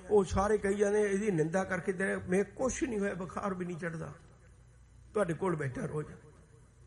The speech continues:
ਬੇਨਤੀ ਆ ਵੀ ਇਸ ਜੰਜਾਲ ਚੋਂ ਨਿਕਲੀਏ। ਗੁਰੂ ਨੇ ਤੁਹਾਨੂੰ ਕਦੇ ਧੋਖਾ ਨਹੀਂ ਦੇਣਾ,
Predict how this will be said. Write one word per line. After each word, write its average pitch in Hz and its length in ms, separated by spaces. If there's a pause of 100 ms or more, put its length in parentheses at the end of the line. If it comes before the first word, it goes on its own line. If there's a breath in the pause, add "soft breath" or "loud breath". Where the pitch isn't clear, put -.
(680)
ਬੇਨਤੀ 277 400
ਆ 330 60
ਵੀ 370 120
ਇਸ 285 440
ਜੰਜਾਲ 196 440
ਚੋਂ 277 220
ਨਿਕਲੀਏ। 226 720
ਗੁਰੂ 220 400
ਨੇ 262 100
ਤੁਹਾਨੂੰ 233 280 (120)
ਕਦੇ 277 240
ਧੋਖਾ 170 440
ਨਹੀਂ 196 120
ਦੇਣਾ, 170 320